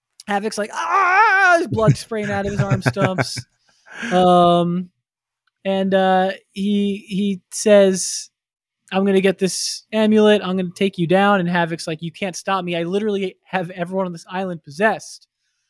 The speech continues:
Speaker 1: There's no way you can fight your way out. There's no way you can kill your way out. I've got your number, dude." Uh, and Takeda says,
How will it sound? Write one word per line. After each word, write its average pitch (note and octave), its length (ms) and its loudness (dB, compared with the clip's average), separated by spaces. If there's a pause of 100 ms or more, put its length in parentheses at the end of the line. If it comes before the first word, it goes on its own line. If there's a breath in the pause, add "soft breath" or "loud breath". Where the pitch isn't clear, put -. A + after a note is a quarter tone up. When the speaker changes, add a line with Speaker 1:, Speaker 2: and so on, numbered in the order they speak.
(480)
Speaker 1:
There's G3+ 180 -4
no C4 300 2
way C#4+ 320 4
you A#3 120 -8
can G#3+ 160 -10
fight A#3 260 -6
your G#3+ 140 -8
way G#3 180 -4
out. G#3+ 300 -4
There's F3 140 -12
no A3+ 120 -4
way A3 100 -2
you A3 60 -6
can G3+ 100 -8
kill C4 200 -2
your B3+ 140 -2
way E3+ 200 0
out. D3+ 300 -4 (520)
I've F3+ 120 2
got A3 180 4
your G#3+ 80 0
number, B3 300 4
dude." E3+ 440 2 (460)
Uh, F3+ 440 4
and F3+ 100 -4
Takeda F#3+ 380 0
says, F3 380 -2